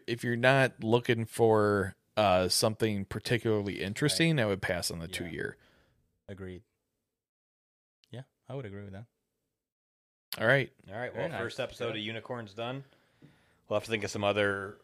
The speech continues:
Speaker 3: old. Uh,
Speaker 2: We'll find some other unicorn somewhere.
Speaker 3: Yeah, and find some other references to talk about that Jake
Speaker 2: Rainbow
Speaker 3: doesn't know yet.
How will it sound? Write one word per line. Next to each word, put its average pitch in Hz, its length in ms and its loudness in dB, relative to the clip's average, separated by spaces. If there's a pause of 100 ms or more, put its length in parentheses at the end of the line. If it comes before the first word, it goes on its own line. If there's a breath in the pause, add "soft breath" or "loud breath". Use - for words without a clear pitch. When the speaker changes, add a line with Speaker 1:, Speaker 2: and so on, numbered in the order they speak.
(140)
Speaker 3:
old. 104 260 -6
Uh, - 40 -20 (320)
Speaker 2:
We'll 92 280 0
find 143 160 -2
some 135 160 -10
other 113 160 -10
unicorn 101 440 -12
somewhere. 107 340 -14 (420)
Speaker 3:
Yeah, 90 300 -2 (200)
and 104 120 -16
find 90 180 -6
some 90 140 -12
other 90 160 -6
references 87 500 -8
to - 80 -20
talk 87 220 -6
about 87 220 -4
that 87 100 -14
Jake 87 220 -10
Speaker 2:
Rainbow 107 240 -2
Speaker 3:
doesn't - 140 -8
know 110 140 -2
yet. 107 160 -4